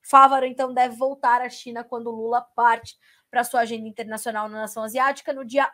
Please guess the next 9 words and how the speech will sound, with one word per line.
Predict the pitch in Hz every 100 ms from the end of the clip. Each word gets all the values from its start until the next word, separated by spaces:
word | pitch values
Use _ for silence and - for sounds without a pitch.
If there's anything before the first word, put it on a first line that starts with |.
| -
onze | 302 320 302 285 294
de | 202 233 247 _
abril, | 262 220 175 156 _ _
tá | -
bem? | 208 339 440 _ - - - -
Ah, | 247 254 247 240 247
e | 269
olha | 269 285
só, | - 226 175